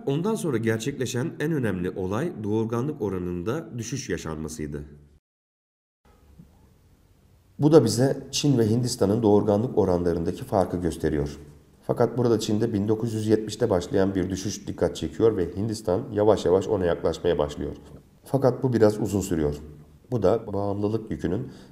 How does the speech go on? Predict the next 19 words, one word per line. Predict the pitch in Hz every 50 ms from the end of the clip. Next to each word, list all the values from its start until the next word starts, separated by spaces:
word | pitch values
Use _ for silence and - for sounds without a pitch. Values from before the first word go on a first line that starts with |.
| - -
bir | - 135
göstergesi | 110 101 90 85 - - 85 78 - 78 71 - - -
ve | 98 104 - - 107
burada | 107 92 85 82 85 95 - - 92
yine | 82 80 82 92 - - - -
Çin'de | - - 80 78 80 90 95 - - - - - - - -
işsizlerin | 85 - - - - 85 82 85 90 85 95 113 120 - - - - - - - _ -
işçilere | - 90 - - - 101 95 92 107
oranında | 95 73 87 82 78 78 76 78 85 98 104 98
ciddi | - - - - 90 78
bir | 90 85 - 80
artış | 76 - 82 80 - -
gözleniyor. | 80 76 73 76 76 73 73 69 71 - - - - - - - - - _ -
Ama | 78 78 80 78 78 - - -
Hindistan'da | 80 82 82 92 - - - 76 73 73 78 87 104 - - - - -
pek | 85 73 71 71
bir | 71 73
değişim | 76 71 71 71 - 85
yok. | 76 69 - - -